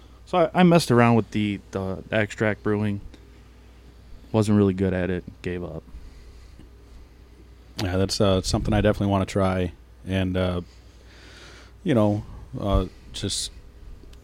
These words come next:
Speaker 2: once I start getting ahead, just throw my fucking bank account at that. You know, 'cause I, I finally curbed my spending with the cigars a little bit.
Speaker 1: Mm-hmm.
Speaker 2: So now I just need to find something else to blow my money <laughs> on. Which,
Speaker 1: Yeah.
Speaker 2: you know, I say that sarcastically, but,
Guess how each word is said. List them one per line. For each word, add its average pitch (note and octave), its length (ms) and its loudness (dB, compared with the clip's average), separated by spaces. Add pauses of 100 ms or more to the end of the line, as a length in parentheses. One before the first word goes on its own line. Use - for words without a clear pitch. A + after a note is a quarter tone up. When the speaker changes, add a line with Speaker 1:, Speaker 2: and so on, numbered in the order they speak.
(120)
Speaker 2:
once G#2 240 -2
I G2+ 60 0
start G2 280 0
getting G2+ 180 -2
ahead, G2 240 0
just G#2 200 -4
throw G2+ 160 -2
my F#2 120 -2
fucking G2 300 -4
bank F#2+ 240 -2
account G2+ 280 -2
at F2+ 100 -6
that. A2 260 2 (760)
You A#2+ 160 4
know, G#2+ 280 0
'cause G#2 120 -6
I, G2+ 240 0
I G2+ 40 2
finally A#2 360 4
curbed A#2 320 6
my A2 160 4
spending A#2 460 2
with A2 120 -2
the G#2+ 60 -8
cigars A2+ 640 2 (100)
a A#2+ 40 0
little C3+ 180 4
bit. D3 200 4 (180)
Speaker 1:
Mm-hmm. A#2+ 320 0
Speaker 2:
So - 140 -8
now G#2 200 0
I G2+ 40 2
just G2+ 180 -2
need G2 100 0
to F2+ 40 -10
find G2+ 220 -2
something G2 300 -4
else G#2 200 0
to G2 240 -2 (220)
blow G#2+ 160 4
my G#2+ 100 2
money A2 240 2
<laughs> - 40 -4
on. A#2+ 240 -2 (160)
Which, A2+ 140 -2
Speaker 1:
Yeah. G2 260 -2 (320)
Speaker 2:
you E3+ 80 0
know, F2+ 140 -2 (100)
I A#2 60 2
say C3+ 180 6
that B2 160 8
sarcastically, G2+ 880 4 (340)
but, F#2 220 -2